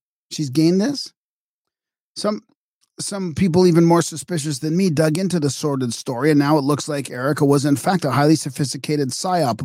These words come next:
bot, most likely run by a shady Belgian political consulting group that, that used the very same cute blonde model in other campaigns. Then investigators figured out that Erica's photo was A I generated,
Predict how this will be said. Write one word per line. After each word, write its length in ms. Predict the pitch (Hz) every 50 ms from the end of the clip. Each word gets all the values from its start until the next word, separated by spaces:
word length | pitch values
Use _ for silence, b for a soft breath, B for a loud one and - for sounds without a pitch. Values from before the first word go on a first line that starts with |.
| 127 117
bot, 380 | - 123 113 135 165 - - - _ _ _ _ _ _ _ _ _ _ _ _ _ -
most 380 | 135 156 170 175 156 - - 156
likely 360 | 151 160 165 143 - 160 151
run 280 | 139 147 147 151 147
by 120 | 139 135 131
a 100 | 127 131
shady 340 | - - 151 156 147 143 135
Belgian 480 | 113 147 143 147 147 123 143 135 120
political 400 | 107 131 139 139 139 - 139 127
consulting 560 | 113 135 117 - - 147 139 131 - 139 127
group 220 | 117 127 131 120 -
that, 180 | 127 123 123 - _ _ _ _ _ _ -
that 100 | 127 131
used 300 | 127 131 139 143 139 120
the 60 | 143
very 260 | 127 127 127 120 117
same 300 | 117 - - 147 135 131
cute 300 | 117 - - 156 143 127
blonde 380 | 117 127 139 131 123 117 113 117
model 400 | 113 120 127 139 143 131 123 110
in 120 | 110 113
other 200 | 113 123 127 120
campaigns. 800 | 113 - - 117 113 110 107 - 139 139 131 117 101 78 - - _ _ _ _ _ _ _ _ _ _
Then 160 | - 165 165 165
investigators 720 | 156 143 147 151 147 - - 156 143 151 147 143 139 -
figured 300 | - 160 156 143 143 143
out 140 | 143 135 127
that 100 | 139 135
Erica's 380 | 139 139 135 120 - 127 123
photo 360 | - - - 196 202 185 156 135
was 220 | 123 131 127 127 -
A 180 | 139 147 143
I 160 | 135 131 135 135
generated, 720 | 123 120 147 175 208 196 160 127 113 104 104 101 87 -